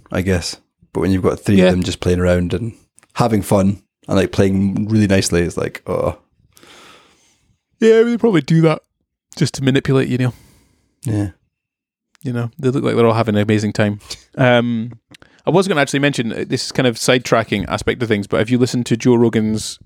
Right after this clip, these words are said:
Speaker 2: uh, Elon Mus-, Musk podcast yet?
Speaker 1: <laughs> I have. Got a lot of thoughts about it.
Speaker 2: Oh, you do?
Speaker 1: I do.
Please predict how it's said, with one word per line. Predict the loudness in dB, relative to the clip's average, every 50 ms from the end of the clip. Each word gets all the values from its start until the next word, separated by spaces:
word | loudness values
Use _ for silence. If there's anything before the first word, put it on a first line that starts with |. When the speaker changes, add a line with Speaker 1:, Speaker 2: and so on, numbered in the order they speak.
| _ _ -6
Speaker 2:
uh, | -6 -4 -2
Elon | 0 2 2 2 2 2
Mus-, | 0 0 -2 -2
Musk | -2 -2 -2 -2 -4 -6
podcast | -4 -4 -4 -2 -2 -4 -4 -4 -6
yet? | -6 -4 -4 -4 -4 -4 -6 -8 -8 -10 -10 -12 -12 -14 -14 -8 -6 -4 -4 -4 -6 -14 -20 -20 -20 -16 -16 -16 -10 -4
Speaker 1:
<laughs> | -2
I | -2
have. | -2 -2 -2 -2 0 2 2 2 0 -2 -8 -16 _ _ -20 -20 _ _
Got | -2 0 2
a | 2
lot | 4 2 2 2
of | 0
thoughts | 0 0 0 0 0
about | -2 -2 -2 -2
it. | -4 -6 -8 _ _ _ _ _ _ _ _ _ _ _ _ _ _ _ _ _ -2
Speaker 2:
Oh, | 0 0
you | 0 0 0
do? | 2 2 2 2 0 -4 _ _ _ _ _ _ _ _ _ _ _ _ _ _ _ _ -6
Speaker 1:
I | -2
do. | 0 2 2 2 0 -2